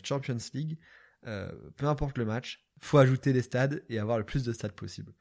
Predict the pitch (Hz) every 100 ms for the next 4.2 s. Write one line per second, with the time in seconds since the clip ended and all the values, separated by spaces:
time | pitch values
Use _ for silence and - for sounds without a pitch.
0 | - - _ 110 104 117 113 120 117 98
1 | 120 139 - 113 117 101 90 98 - -
2 | _ 113 110 123 131 127 143 131 - 135
3 | 131 110 113 113 107 104 117 107 - -
4 | 107